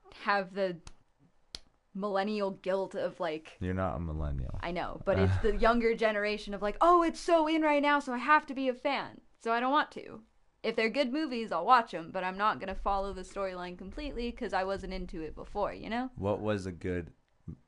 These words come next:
Speaker 2: Marvel movie that you saw?
Speaker 1: Well, I saw the Iron Man, like, I saw Thor.
Speaker 2: Ten
Speaker 1: I'll
Speaker 2: years ago.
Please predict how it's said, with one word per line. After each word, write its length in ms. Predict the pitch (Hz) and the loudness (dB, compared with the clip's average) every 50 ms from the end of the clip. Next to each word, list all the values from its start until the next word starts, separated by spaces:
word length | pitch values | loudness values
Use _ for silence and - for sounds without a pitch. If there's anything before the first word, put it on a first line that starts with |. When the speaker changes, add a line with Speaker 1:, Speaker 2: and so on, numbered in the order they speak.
| _ - | _ -10
Speaker 2:
Marvel 380 | 92 90 90 90 87 82 87 87 | -6 -4 -4 -4 -4 -4 -6 -6
movie 260 | 87 87 85 82 87 | -4 -6 -6 -6 -6
that 140 | 80 80 71 | -8 -8 -8
you 100 | 73 82 87 | -8 -10 -10
saw? 400 | - - 78 78 69 65 87 - - _ _ _ _ _ | -8 -8 -6 -6 -6 -8 -10 -12 -16 _ _ _ _ _
Speaker 1:
Well, 100 | - 311 320 | 0 4 4
I 80 | 320 | 4
saw 140 | 330 - 403 494 494 | 6 6 6 8 8
the 120 | 392 247 | 8 6
Iron 300 | 185 196 220 233 220 214 | 6 6 6 4 0 -2
Man, 460 | 202 190 190 190 190 190 196 190 196 - _ _ _ _ _ _ - | -4 -4 -2 -2 -4 -4 -6 -8 -10 -12 _ _ _ _ _ _ -8
like, 420 | 185 180 165 165 160 - - - _ _ _ _ - | -6 -6 -4 -6 -8 -14 -20 -20 _ _ _ _ -16
I 20 | |
saw 380 | - - 214 214 214 208 208 208 | -4 2 4 6 6 6 4 2
Thor. 840 | 208 - - - - 190 196 202 202 196 190 190 190 196 202 202 - _ _ _ _ | 0 -4 -6 0 2 2 4 4 4 6 6 6 6 4 2 -2 -8 _ _ _ _
Speaker 2:
Ten 160 | - - 90 | -10 -6 -2
Speaker 1:
I'll 180 | 92 196 95 87 | -2 0 0 -2
Speaker 2:
years 200 | 85 85 82 85 | -4 -6 -6 -8
ago. 340 | 87 87 90 87 95 107 | -8 -8 -6 -4 -4 -4